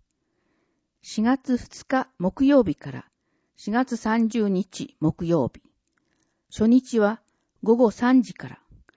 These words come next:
最終日は午後三時までです。四月二十三日は子ども読書の日。物語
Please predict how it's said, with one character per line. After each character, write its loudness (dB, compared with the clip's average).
最 0
終 -2
日 -2
は -2
午 6
後 0
三 2
時 -10
ま -2
で -6
で -14
す。 -20
四 -8
月 -6
二 4
十 2
三 -2
日 -4
は -10
子 -4
ど 6
も 6
読 0
書 0
の 0
日。 -8
物 0
語 0